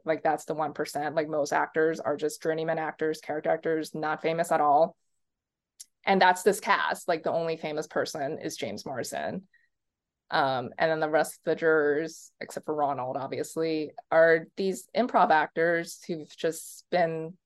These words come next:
slugging away for years. You know, they have, like, other jobs to supplement their acting income. And, uh, you know, most people don't, have never seen some of these actors before. Some of them have been on other shows, but they're, like,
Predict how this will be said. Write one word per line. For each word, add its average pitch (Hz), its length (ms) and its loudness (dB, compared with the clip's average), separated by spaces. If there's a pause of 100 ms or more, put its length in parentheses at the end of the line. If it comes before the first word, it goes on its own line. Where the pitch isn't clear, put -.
(580)
slugging 170 420 4
away 170 400 8
for 175 100 -2
years. 156 680 0
You 165 100 -2
know, 156 220 0
they 156 100 -4
have, 151 240 -4
like, 151 260 -2
other 156 220 2
jobs 147 680 0
to 160 100 -6
supplement 156 580 0
their 156 140 2
acting 147 400 -4
income. 151 640 -8 (580)
And, 165 600 2 (840)
uh, 165 400 8
you 190 100 4
know, 175 120 6
most 165 260 2
people 170 540 4 (300)
don't, 160 380 -2 (140)
have 165 180 -4
never 156 240 2
seen 160 360 -4
some 190 160 0
of 196 40 0
these 208 120 0
actors 240 260 4
before. 240 180 2
Some 160 200 -2
of 156 40 -6
them 156 140 4
have 151 240 -2
been 151 140 -4
on 151 120 -2
other 147 200 -2
shows, 151 480 0
but 151 160 2
they're, 160 180 6
like, 156 220 4